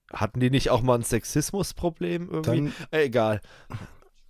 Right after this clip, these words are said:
Speaker 2: Nee,
Speaker 1: nee,
Speaker 2: das
Speaker 1: da
Speaker 2: war der
Speaker 1: gab's
Speaker 2: YouTuber,
Speaker 1: auch
Speaker 2: der jetzt
Speaker 1: eine,
Speaker 2: noch
Speaker 1: eine
Speaker 2: rausgekommen ist,
Speaker 1: I-T-Firma oder
Speaker 2: oder?
Speaker 1: eine, eine Entwicklerfirma, die da irgendwie in den Schlagzeilen waren wegen,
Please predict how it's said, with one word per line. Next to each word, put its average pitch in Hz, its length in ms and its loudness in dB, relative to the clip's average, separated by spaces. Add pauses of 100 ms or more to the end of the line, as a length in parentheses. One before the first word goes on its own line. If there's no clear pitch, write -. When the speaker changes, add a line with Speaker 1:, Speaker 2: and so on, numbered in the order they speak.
(1300)
Speaker 2:
Nee, 131 60 2
Speaker 1:
nee, 151 120 6
Speaker 2:
das 190 80 6
Speaker 1:
da - 60 8
Speaker 2:
war - 60 8
der 143 80 6
Speaker 1:
gab's 151 180 4
Speaker 2:
YouTuber, 135 200 8
Speaker 1:
auch 117 40 4
Speaker 2:
der 113 120 4
jetzt 135 100 4
Speaker 1:
eine, 123 100 6
Speaker 2:
noch 110 80 2
Speaker 1:
eine 127 80 4
Speaker 2:
rausgekommen - 460 2
ist, 104 80 0
Speaker 1:
I-T-Firma 147 420 2
oder 113 80 0
Speaker 2:
oder? 120 160 8
Speaker 1:
eine, 120 140 2
eine 117 220 -2
Entwicklerfirma, 135 960 2
die 117 120 -4
da 127 140 2
irgendwie 123 420 -2
in 127 160 -6
den 123 180 -4
Schlagzeilen 127 600 0
waren 127 500 2
wegen, 117 420 -2